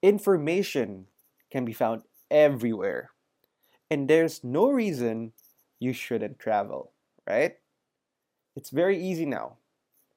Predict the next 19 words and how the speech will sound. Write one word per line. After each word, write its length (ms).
Okay, 300
so 160
with 240
that, 360
why 260
should 520
we 120
travel? 580
Why 200
should 480
you 60
travel, 360
listener? 540
First, 360
it 200
opens 460
up 300
a 100
lot, 420